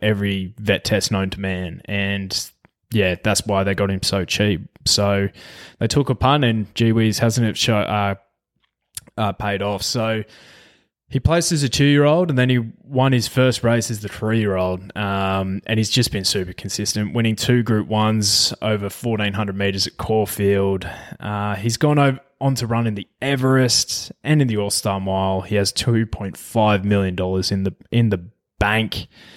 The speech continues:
Gee whiz. Sometimes syndicates really pay off big. Number two,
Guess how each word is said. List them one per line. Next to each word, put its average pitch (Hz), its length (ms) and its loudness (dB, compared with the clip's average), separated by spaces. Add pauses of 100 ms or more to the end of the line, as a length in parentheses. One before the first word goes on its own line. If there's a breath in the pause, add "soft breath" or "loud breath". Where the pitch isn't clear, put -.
(440 loud breath)
Gee 101 220 2
whiz. 92 480 -4 (640 soft breath)
Sometimes 117 520 2
syndicates 107 560 -2
really 101 220 0
pay 95 220 0
off 92 220 -6
big. - 220 -8 (960)
Number 165 200 2
two, 156 460 2